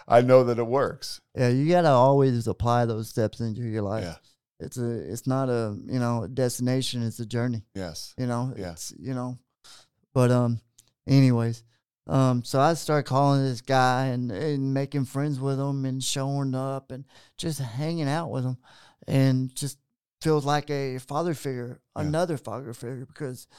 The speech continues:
Speaker 2: the, the father figure that I s-, I grew to, you know, started grab-, gravitating to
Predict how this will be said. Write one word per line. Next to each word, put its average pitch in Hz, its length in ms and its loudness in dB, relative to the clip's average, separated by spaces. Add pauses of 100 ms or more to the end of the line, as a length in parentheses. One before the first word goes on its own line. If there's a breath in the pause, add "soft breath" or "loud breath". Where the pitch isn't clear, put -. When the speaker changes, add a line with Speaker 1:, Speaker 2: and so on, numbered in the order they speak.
(280 soft breath)
Speaker 2:
the, 135 520 2
the 143 80 -4
father 165 320 2
figure 156 440 -2
that 143 340 -4 (1080)
I 151 140 -4
s-, - 160 -6 (140)
I 156 180 -4
grew 180 460 -6
to, 139 280 -6 (180)
you 165 60 -8
know, 143 320 -4 (160)
started 156 420 -4
grab-, 170 480 -4
gravitating 156 1600 -8
to 165 340 -8